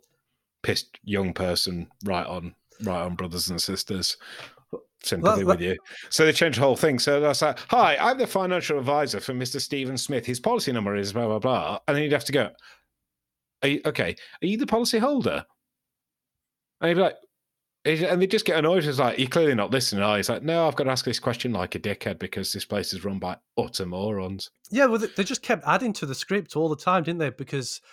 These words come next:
Speaker 2: you know, they had to cover themselves 'cause some idiot, like, the day before, like, fucked up and everyone
Speaker 1: Yeah.
Speaker 2: else is punished for it. But that call, like, I enjoyed it to begin with 'cause there wasn't as many rules and there wasn't as many
Speaker 1: Yeah.
Speaker 2: targets and K P Is and bollocks.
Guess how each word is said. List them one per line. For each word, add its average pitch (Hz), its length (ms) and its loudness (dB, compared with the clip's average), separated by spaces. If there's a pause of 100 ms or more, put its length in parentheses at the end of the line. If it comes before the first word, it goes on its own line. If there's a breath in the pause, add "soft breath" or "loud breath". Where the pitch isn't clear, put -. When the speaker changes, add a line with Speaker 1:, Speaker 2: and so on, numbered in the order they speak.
(220 soft breath)
Speaker 2:
you 151 40 -8
know, 127 120 0
they 131 100 0
had 151 120 0
to 143 60 -10
cover 160 280 -4
themselves 123 480 -4
'cause 127 140 -10
some 151 260 -2
idiot, 127 420 -2
like, 123 280 -2
the 120 60 -8
day 131 200 -2
before, 113 540 -4 (340 soft breath)
like, 127 100 -4
fucked - 400 -6
up 131 260 -6 (540)
and 120 420 -4 (240)
everyone 135 280 4
Speaker 1:
Yeah. 131 80 4
Speaker 2:
else 131 240 0
is 113 60 -8
punished 135 360 -2
for 120 320 -4
it. 127 140 -4 (240 soft breath)
But 175 180 2
that 220 220 6 (380)
call, 185 360 4
like, 175 180 6
I 185 100 6
enjoyed 233 340 6
it 147 80 0
to 127 80 -8
begin 151 320 0
with 113 340 -8 (100)
'cause - 280 -6
there 156 80 -2
wasn't 165 260 -2
as 127 160 -6
many 139 240 0
rules 139 640 0 (420)
and 131 100 -4
there 131 80 -2
wasn't 139 220 0
as 139 140 -4
many 131 160 0
Speaker 1:
Yeah. 117 80 -4
Speaker 2:
targets 143 580 2
and 113 100 -10
K 143 220 0
P - 140 -6
Is 131 260 -2
and 120 100 -6
bollocks. 110 340 -8